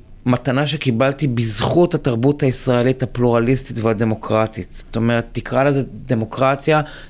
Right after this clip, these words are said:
תקרא לזה אריק איינשטיין, זה אותו הדבר מבחינתי. זה משהו קסום שנוצר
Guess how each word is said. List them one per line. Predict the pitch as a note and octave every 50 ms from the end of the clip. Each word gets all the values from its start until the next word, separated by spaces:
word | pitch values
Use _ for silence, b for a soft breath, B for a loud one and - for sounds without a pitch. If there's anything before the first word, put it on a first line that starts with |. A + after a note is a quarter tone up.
| B -
תקרא | - A#2+ - - C#3+ C#3
לזה | C#3 C#3+ A#2 C#3 A2 C3
אריק | C3+ C3 B2 C3 -
איינשטיין, | C#3+ C3+ C#3 C3+ - - - A2 G2+
זה | G2 G#2
אותו | G#2+ G#2 - C#3+ C#3
הדבר | C3+ C3+ B2+ A#2+ C3+ C3+
מבחינתי. | C#3+ C#3 - - B2 A2+ G#2 G2 - - F#2 - B B B B B B B B B B B B B B
זה | - B2 C3
משהו | C3 C#3 D3+ D#3 - - D#3+ D3 -
קסום | - - B2 - - - E3+ D#3+ C3 A#2 A#2+ A#2+ A2 - - - - -
שנוצר | - - - B2+ A#2+ A2+ - - - C#3 C3